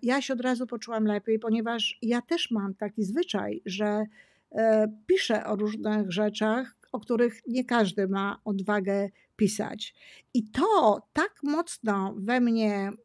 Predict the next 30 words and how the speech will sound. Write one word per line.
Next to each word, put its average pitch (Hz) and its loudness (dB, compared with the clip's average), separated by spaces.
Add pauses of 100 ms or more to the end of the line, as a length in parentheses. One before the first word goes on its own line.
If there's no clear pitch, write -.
mm, 214 2 (120)
jakoś 233 4
zarezonowało, 254 2 (560)
że 277 4
zachciało 339 2
mi 320 0
się 311 0
zupełnie 370 0 (120)
inaczej 330 0
jakby 302 2 (280)
pisać, - 2
jeszcze 269 2
bardziej 262 2
intymnie, 196 0
jeszcze 226 2
bardziej 262 0
z 247 -8
takim 254 2 (340)
duchowym 233 2
podejściem, 240 2
z 196 -8
taką 226 2
większą 277 -2
odwagą 254 2
dzielenia 240 4
się - -6
tego, 220 0
kim 277 -4
teraz 247 0
jestem, 240 2